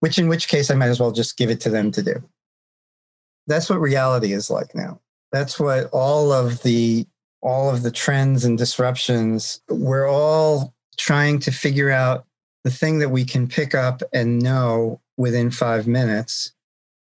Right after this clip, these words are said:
when actually it's gonna take a couple of days of real insight to get to that point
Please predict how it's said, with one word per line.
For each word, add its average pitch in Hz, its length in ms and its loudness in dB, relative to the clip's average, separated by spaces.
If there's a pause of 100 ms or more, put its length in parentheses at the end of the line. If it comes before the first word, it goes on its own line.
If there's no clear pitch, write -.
(280)
when 120 200 0
actually 117 920 0 (340)
it's 123 160 -4
gonna 113 220 -2
take 110 380 -4 (420)
a 123 60 -2
couple 127 340 -2
of 107 140 -4
days 110 500 0 (100)
of 110 380 -2
real 113 300 0
insight 117 560 -2
to - 100 -2
get 123 380 -2
to 143 140 0
that 113 300 -2
point 117 560 -2